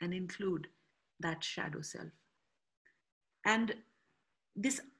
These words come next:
idea of looking deeply within also comes up in a very beautiful image in Lalon Fakir's poetry for the city, which is Arshi Nagar, which is the city of mirrors, where he says,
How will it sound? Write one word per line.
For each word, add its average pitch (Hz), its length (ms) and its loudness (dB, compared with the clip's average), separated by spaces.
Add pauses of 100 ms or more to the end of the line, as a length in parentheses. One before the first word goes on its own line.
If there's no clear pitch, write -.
idea 220 300 8
of 233 180 6
looking 208 640 6
deeply 226 480 0
within 180 480 4 (200)
also 254 580 4 (180)
comes 202 220 2
up 233 140 2
in 233 80 4
a 220 60 4
very 196 220 4
beautiful 202 460 0
image 180 440 0 (100)
in 180 160 -2
Lalon 180 420 2
Fakir's 180 460 0
poetry 156 420 -4
for 160 140 -6
the 156 120 -4
city, - 380 -8 (560)
which 185 180 0
is 185 180 2
Arshi 160 460 -2
Nagar, 156 280 -4 (200)
which 175 180 -8
is 165 80 -8
the 165 100 -4
city 196 320 0
of 175 180 -2
mirrors, - 520 -4 (480)
where 196 340 4
he 196 260 -4
says, 190 400 2